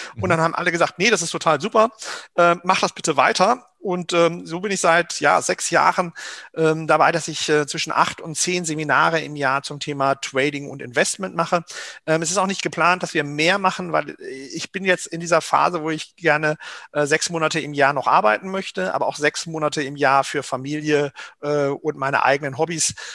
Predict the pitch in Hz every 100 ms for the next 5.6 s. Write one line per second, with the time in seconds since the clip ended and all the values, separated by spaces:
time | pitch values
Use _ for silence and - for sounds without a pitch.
0 | - - 147 143 147 143 147 151 151 -
1 | 151 147 147 151 139 139 147 143 143 135
2 | 123 117 139 165 - - 147 - 151 143
3 | 147 147 - - - 135 151 143 - 147
4 | 139 - 151 143 139 - 135 135 131 135
5 | 117 147 151 131 139 131